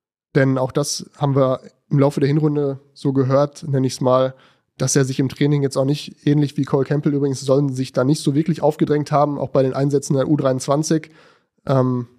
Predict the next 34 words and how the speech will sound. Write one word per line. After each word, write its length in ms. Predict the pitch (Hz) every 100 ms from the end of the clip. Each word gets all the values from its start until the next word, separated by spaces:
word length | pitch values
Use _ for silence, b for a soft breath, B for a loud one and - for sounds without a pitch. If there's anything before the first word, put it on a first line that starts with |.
| -
ja, 260 | 135 127
war 100 | 131
das 180 | 127 -
sicherlich 360 | 143 143 151 139
nicht 160 | 139
alles 160 | 139 139
so 100 | 143
ganz 200 | 143 156
so 80 | 160
rosig. 420 | 151 156 160 - b b b b b -
Und 460 | 139 135 131 - - -
dann 220 | 202 139
ist 120 | 139
eben 160 | 143 135
jetzt 180 | 135 143
der 80 | 135
Schritt 200 | 160 151
zu 100 | 131
einem 120 | 131
neuen 180 | 131 127
Club, 260 | 180 180
wo 80 | 143
es 140 | 135
einen 120 | 131 127
gewissen 300 | - 143 135
Neustart 380 | 151 - 156
geben 180 | 151 151
sollte, 400 | 143 147 156 156 156 b b _
wie 60 | 139
es 60 |
dann 120 | -
auch 120 | 131 143
eben 140 | 135
weitergeht. 540 | 135 - 147 139 139